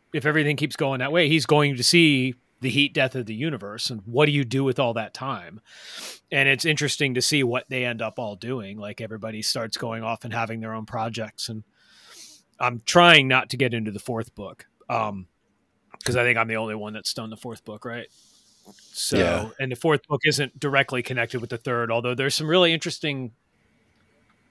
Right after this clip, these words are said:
Speaker 1: I encourage people, if you enjoyed this, to read the fourth book. It's a little bit different, but there's some really interesting plot. Uh,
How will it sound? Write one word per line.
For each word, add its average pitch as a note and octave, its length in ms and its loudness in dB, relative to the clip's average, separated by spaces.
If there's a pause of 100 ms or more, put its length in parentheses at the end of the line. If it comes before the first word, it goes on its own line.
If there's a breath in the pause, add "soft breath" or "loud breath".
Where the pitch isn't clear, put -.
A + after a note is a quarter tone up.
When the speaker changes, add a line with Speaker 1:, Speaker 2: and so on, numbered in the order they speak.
(680)
Speaker 1:
I D3+ 120 10
encourage G3+ 440 10
people, E3 240 4
if C3 60 0
you D3 100 2
enjoyed C3+ 260 0
this, B2+ 160 -4
to B2+ 100 -8
read C3 160 -2
the A#2+ 60 -6
fourth A2 240 -8
book. G2+ 220 -10
It's A2 80 -10
a B2+ 60 -4
little C#3+ 140 4
bit C3+ 140 2
different, A#2 320 -4
but F#2+ 120 -10
there's A2+ 160 -8
some B2 160 -8
really C3 280 0
interesting A2+ 540 -10 (3250 loud breath)
plot. A#2 400 -2 (760)
Uh, G#2 340 -4